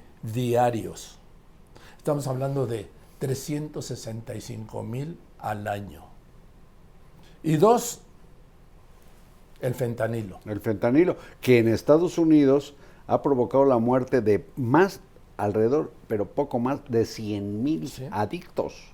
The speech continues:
Speaker 1: Sí, que tú me dirás, es que, escuché el otro día, tú no, vamos, eh, me escuché el otro día, es que eso es culpa de los adictos. Sí, sí,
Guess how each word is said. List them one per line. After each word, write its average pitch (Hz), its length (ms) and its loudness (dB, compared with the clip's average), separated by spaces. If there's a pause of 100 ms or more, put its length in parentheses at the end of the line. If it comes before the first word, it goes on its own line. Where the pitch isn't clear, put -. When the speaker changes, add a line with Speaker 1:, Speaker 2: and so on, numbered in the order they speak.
(880)
Speaker 1:
Sí, - 160 -16 (160)
que 156 160 2
tú 160 140 0
me 160 140 2
dirás, 147 340 2
es 196 240 0
que, 175 260 2 (380)
escuché 123 340 0
el 135 80 4
otro 127 220 0
día, 104 320 -2 (140)
tú 139 120 -2
no, 101 220 -6 (180)
vamos, - 280 -16 (380)
eh, 120 160 -6
me 113 140 -4
escuché 120 300 -4
el 117 80 0
otro 117 40 -4 (100)
día, - 0 - (220)
es 196 100 0
que 214 100 0
eso 190 120 2
es 180 80 -2
culpa 202 340 4
de 156 80 4
los 135 160 -2
adictos. 147 520 -6 (320)
Sí, 220 520 -6 (920)
sí, 190 420 -6